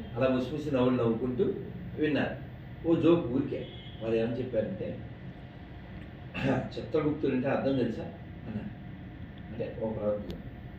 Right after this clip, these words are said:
ఏంటి అన్నట్టు అక్కడ కూర్చున్న వాళ్ళు చూశారు. చిత్రగుప్తుడు అంటే మనం చేసే పనులన్నీ చిత్రంగా చూస్తాడు, గుప్తంగా రాస్తాడు.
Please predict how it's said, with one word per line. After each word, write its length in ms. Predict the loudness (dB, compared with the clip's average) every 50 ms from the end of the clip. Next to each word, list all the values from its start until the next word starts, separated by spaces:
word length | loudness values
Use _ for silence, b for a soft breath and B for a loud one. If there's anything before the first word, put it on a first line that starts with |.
| -12 -12 -12 -10 -10 -10 -10 -8
ఏంటి 280 | -8 -8 -8 -8 -8 -8 -10 -10 -10 -8 -8 -8 -8 -8 -8 -6 -6
అన్నట్టు 520 | -4 -4 -4 -2 -2 0 0 0 -2 -4 -6
అక్కడ 160 | -6 -6 -4
కూర్చున్న 380 | -2 -2 -2 0 0 0 2
వాళ్ళు 320 | 2 2 0 0 -2 -4 -6
చూశారు. 260 | -6 -6 -8 -10 -10 -10 -10 -10 -10 -10 -10 -10 -10 -10 -10 -8 -8
చిత్రగుప్తుడు 480 | -6 -4 -2 0 0 0 0 0 -2 -2
అంటే 320 | -2 -4 -4 -4 -4 -4 -6 -6 -8 -8 -10 -10 -10 -10 -12 -10 -6 -4
మనం 260 | 0 0 0 0 0 2
చేసే 340 | 0 0 2 2 2 2 2
పనులన్నీ 520 | 0 2 4 4 4 4 4 2 0 -4 -6 -10 -14 -14 -14 -14 -14 -14 -14 -12 -12 -12 -12 -12 -12 -12 -12 -12
చిత్రంగా 600 | -12 -12 -12 -6 -2 0 2 2 4 2 2 2
చూస్తాడు, 320 | 0 -4 -4 -6 -6 -6 -8 -8 -10 -12 -14 -14 -14 -14 -14 -12 -12 -12 -12 -12 -12 -12 -12 -10 -10 -10 -10 -4 0 0
గుప్తంగా 400 | 0 0 0 0 2 2 4 2
రాస్తాడు. 340 | 2 0 -2 -4 -8 -10